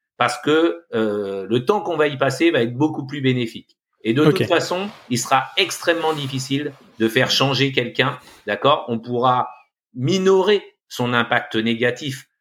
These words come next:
Speaker 1: mais on le fera pas basculer. Donc, il faudra plutôt l'entourer, aller convaincre plus de personnes autour de lui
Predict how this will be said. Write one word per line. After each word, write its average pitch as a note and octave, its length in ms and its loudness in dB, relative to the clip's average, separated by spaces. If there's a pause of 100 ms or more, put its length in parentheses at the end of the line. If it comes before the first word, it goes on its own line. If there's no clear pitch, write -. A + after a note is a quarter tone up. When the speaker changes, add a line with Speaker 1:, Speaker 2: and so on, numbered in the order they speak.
(120)
Speaker 1:
mais A2+ 140 2
on A2 60 2
le A2 60 0
fera - 300 0
pas D3+ 320 2
basculer. A#2 640 -4 (160)
Donc, B2+ 420 0 (240)
il G#2+ 80 -8
faudra B2+ 420 2
plutôt F#3 640 0
l'entourer, D3 720 0
aller B2+ 220 2
convaincre B2+ 420 -2
plus F#3+ 200 -4
de F#3+ 100 2
personnes D#3 400 0
autour C3 280 0
de B2 80 0
lui F#3+ 380 -4